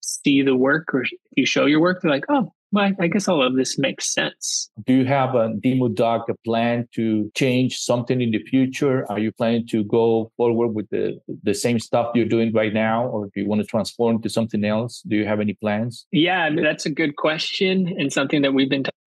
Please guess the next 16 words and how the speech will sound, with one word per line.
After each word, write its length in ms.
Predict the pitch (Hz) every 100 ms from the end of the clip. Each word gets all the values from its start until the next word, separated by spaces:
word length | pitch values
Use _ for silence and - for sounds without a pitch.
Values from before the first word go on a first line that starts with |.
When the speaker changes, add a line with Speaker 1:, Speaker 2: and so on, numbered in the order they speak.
| _ -
Speaker 1:
about 100 | 131
internally. 520 | 123 151 143 147 147
Every 160 | 135 131
year, 220 | 135 135
we 80 | 131
try 180 | 143
to 100 | 135
do 200 | 127 131
a, 100 | 123 - _
an 100 | 143
offsite 520 | 123 127 127 - 127 139
meeting 400 | 131 131 127 127
where 120 | 127
we 100 | 120
talk 220 | 135 123
about 280 | 131 123 -